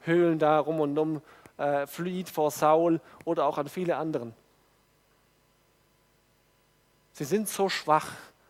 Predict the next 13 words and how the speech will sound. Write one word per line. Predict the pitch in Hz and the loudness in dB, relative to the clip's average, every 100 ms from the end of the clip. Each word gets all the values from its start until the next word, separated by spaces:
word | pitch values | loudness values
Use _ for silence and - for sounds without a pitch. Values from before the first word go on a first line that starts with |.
| _ _ | _ _
so | - 151 | -10 -6
zerbrechlich, | 143 139 165 170 160 143 - - - _ _ | -4 -2 -2 -2 -4 -6 -8 -20 -20 _ _
Flüchtlinge, | - 180 196 - 170 143 117 - _ _ _ _ _ _ _ - _ _ _ _ _ - | -10 -8 -6 -4 -2 -2 -4 -12 _ _ _ _ _ _ _ -20 _ _ _ _ _ -14
die | - | 2
irren | 214 196 | 2 4
umher. | 185 127 151 143 - _ _ _ _ _ _ _ _ _ _ - | -2 -2 0 0 -4 _ _ _ _ _ _ _ _ _ _ -12
Aber | 131 131 127 | -8 -8 -10
diese | 226 226 190 | -6 -4 -2
Menschen, | 175 175 175 - - - - _ _ _ _ _ _ - | 0 0 -2 -8 -16 -20 -20 _ _ _ _ _ _ -4
ihrer | 175 170 147 | 0 2 0
ist | 139 - | -2 -8
die | 117 | -2
Welt | 135 151 147 - | 2 4 2 -4